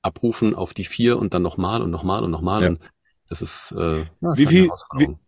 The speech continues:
Speaker 2: wie viel Stunden am Stück musst du, wenn du jetzt, äh, synchron sprichst, jetzt Last Kingdom jetzt und, äh, wie viel Stunden am Stück bist du da im Studio?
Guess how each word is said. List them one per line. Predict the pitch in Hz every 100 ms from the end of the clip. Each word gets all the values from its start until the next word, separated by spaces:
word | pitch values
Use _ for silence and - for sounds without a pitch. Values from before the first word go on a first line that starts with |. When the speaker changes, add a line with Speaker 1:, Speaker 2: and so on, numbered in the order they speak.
| -
Speaker 2:
wie | 135
viel | - 170
Stunden | - 175 170 151
am | 139 139
Stück | - - 165 -
musst | - 139 131 -
du, | 135 131
wenn | 123
du | 127
jetzt, | 120 -
äh, | 117 113 110 110
synchron | 107 120 110 110 - 110 120 139
sprichst, | - 131 120 - -
jetzt | 98 104 -
Last | 107 110 -
Kingdom | 139 156 143 131
jetzt | 127 -
und, | 113 120
äh, | 92 113 110
wie | 95 107 117
viel | 131
Stunden | - 120
am | 107
Stück | - 123
bist | 131 -
du |
da | 107
im | 101
Studio? | 90 110 113 180